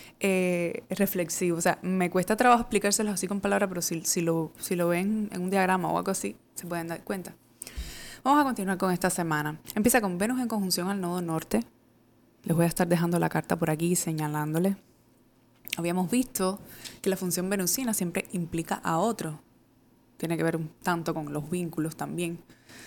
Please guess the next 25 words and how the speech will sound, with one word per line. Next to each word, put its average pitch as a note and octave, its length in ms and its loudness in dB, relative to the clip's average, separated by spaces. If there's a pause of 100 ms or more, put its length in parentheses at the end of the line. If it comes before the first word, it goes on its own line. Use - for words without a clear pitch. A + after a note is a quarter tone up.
(540)
Entonces, G#3 640 0 (360)
a G3+ 120 2
esos C#4+ 180 0
deseos C4+ 320 -2
de B3 80 2
vincularnos, E3+ 920 -2 (180)
y F3 120 0
en E3 100 0
Géminis, F#3+ 600 0 (1040)
que - 100 -6
va D#3 60 2
a E3 40 -2
tener F#3 200 2
una G3 140 0
conjunción F3 460 -2
a E3+ 40 -2
ese D#3+ 200 -4
nodo G3 420 -2
norte G3 320 -4
de F3+ 100 -2
tránsito, F3 600 -6 (880)
podemos A3+ 340 2
asociarlo F#3+ 720 2
o F3+ 60 -6
comprendernos, F3 920 -2